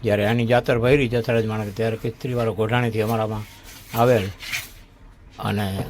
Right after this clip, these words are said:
ગોઢાણીથી દાડો અમારામાં આવેલ. કેમ કે પોતાની જે ગોઠીની દીકરી હતી, ડોસા હતા મેરની દીકરી,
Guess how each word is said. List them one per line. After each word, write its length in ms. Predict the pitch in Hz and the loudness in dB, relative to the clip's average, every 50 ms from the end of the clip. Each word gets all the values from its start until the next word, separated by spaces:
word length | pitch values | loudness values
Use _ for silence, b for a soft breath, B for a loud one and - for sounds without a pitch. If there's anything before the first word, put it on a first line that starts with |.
| - 95 | -6 -2
ગોઢાણીથી 480 | 110 117 113 120 120 123 104 110 113 | 0 2 4 4 2 2 0 -2 -2
દાડો 320 | 90 110 110 113 120 117 113 | -2 0 0 0 2 2 2
અમારામાં 380 | 110 110 110 113 98 107 113 | 0 0 0 0 0 0 0
આવેલ. 280 | 127 127 127 98 95 98 - - - - - - - - - | 2 2 0 0 -2 -6 -12 -16 -20 -20 -20 -20 -18 -6 -4
કેમ 160 | 123 117 113 | -2 -2 0
કે 140 | 110 113 110 | 0 -2 -2
પોતાની 680 | 104 - - - 123 123 - 131 117 113 110 110 110 113 B B B B B B B B B B B B B - - | -4 -8 -12 -8 -8 -4 0 0 0 2 0 -2 -4 -6 B B B B B B B B B B B B B -6 -2
જે 80 | 113 | -2
ગોઠીની 460 | 104 - 110 123 - - 131 117 120 113 | 2 4 2 2 2 2 0 2 2 2
દીકરી 380 | 117 120 120 - 120 117 127 | 0 0 -2 0 0 2 2
હતી, 260 | 131 131 131 110 104 | 2 0 0 -2 -2
ડોસા 360 | 98 110 110 113 - 120 107 113 | 0 -2 -2 0 2 2 2 2
હતા 220 | 113 - 101 101 | 2 0 -2 -2
મેરની 340 | 104 107 110 113 110 101 101 | 0 0 0 0 0 0 -2
દીકરી, 480 | 95 107 117 110 113 101 101 92 90 | -2 -2 -4 -4 -4 -4 -4 -6 -8